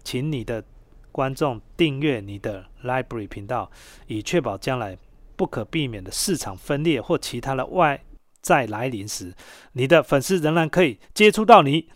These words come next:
并且观看你的内容。如果你不想被消失，就赶快订 Library。<laughs> 你看，哎，这多可怕啊！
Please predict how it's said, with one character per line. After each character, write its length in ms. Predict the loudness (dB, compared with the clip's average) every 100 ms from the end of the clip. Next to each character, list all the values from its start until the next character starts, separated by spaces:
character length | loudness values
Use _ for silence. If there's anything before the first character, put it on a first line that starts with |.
| 0
并 140 | 2
且 200 | 2 -2 -6
观 180 | -6 -4
看 200 | -6 -8
你 300 | -10 -18 -16 -16
的 120 | -16
内 340 | -8 -8 -8
容。 880 | -10 -14 -14 -14 -12 -12 -10 -12 -12 -16 -20 -20 -16
如 100 | -8
果 80 | -6
你 80 | -4
不 80 |
想 160 | -4 -4
被 140 | -4
消 400 | -4 -2 -6 -6
失， 580 | -8 -10 -10 -8 -8 -8
就 140 | -12 -12
赶 160 | -10
快 100 | -10 -8
订 260 | -8 -8
Library。 1300 | -2 0 0 -2 -6 -4 -4 -4 -6 -8 -10 -12 -12 -12
<laughs> 20 |
你 60 |
看， 180 | 2 2
哎， 160 | 4 4
这 140 | 4
多 180 | 6 4
可 180 | 4 0
怕 160 | 6
啊！ 340 | 6 6 2